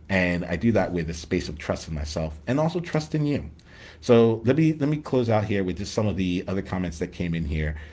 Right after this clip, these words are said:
Uh, June, I wanna thank you for being a part of this conversation, June. Uh, y-, you said here, um, in response to what I, I, I'd said some things earlier about, like, uh, us talking, uh, and really being in the space of trusting together. And you said,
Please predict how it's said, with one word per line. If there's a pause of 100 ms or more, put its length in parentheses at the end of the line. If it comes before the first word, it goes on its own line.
(140)
Uh,
June, (840)
I
wanna
thank
you
for
being
a
part
of
this
conversation,
June. (220)
Uh, (120)
y-,
you
said
here, (220)
um, (120)
in
response
to
what
I,
I,
I'd
said
some
things
earlier
about,
like,
uh, (500)
us
talking, (280)
uh,
and
really
being
in
the
space
of
trusting
together.
And
you
said,